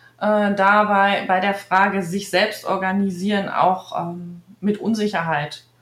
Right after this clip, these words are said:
und auch mit Unsicherheit umzugehen. Also würde ich sagen, dass grundsätzlich ich vermuten würde, dass das eine solche Führung, ähm, auch da be-,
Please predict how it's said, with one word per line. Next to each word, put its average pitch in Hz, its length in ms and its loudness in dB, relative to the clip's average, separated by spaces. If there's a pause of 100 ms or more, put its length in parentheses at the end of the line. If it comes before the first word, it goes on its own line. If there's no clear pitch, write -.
(220)
und 170 140 -10
auch - 180 -4
mit 185 180 -8
Unsicherheit 170 640 -2
umzugehen. 156 580 -12 (440)
Also 180 480 0 (640)
würde 190 380 -2
ich - 260 -8
sagen, 185 580 0 (460)
dass - 560 0 (1300)
grundsätzlich 269 1400 0 (840)
ich 208 160 -4
vermuten 214 480 0
würde, 190 240 -4
dass 185 240 -2
das 175 420 -6
eine 185 220 0
solche 180 320 -2
Führung, 196 680 -4
ähm, 175 240 -6
auch 165 220 -2
da 180 180 4
be-, 175 220 -2